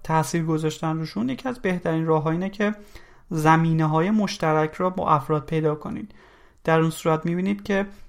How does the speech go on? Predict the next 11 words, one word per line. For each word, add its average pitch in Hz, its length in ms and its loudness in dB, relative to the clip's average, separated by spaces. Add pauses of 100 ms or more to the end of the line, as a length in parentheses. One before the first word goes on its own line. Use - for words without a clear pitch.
(280)
بین 190 300 4
اون 196 240 2
افراد 160 420 0
یه 165 120 -2
سری 202 260 -4
کردیت 160 760 0
ایجاد 190 420 2
می‌شه، 185 340 -2
اعتبار 160 600 2
ایجاد 208 400 -2
می‌شه 208 340 -6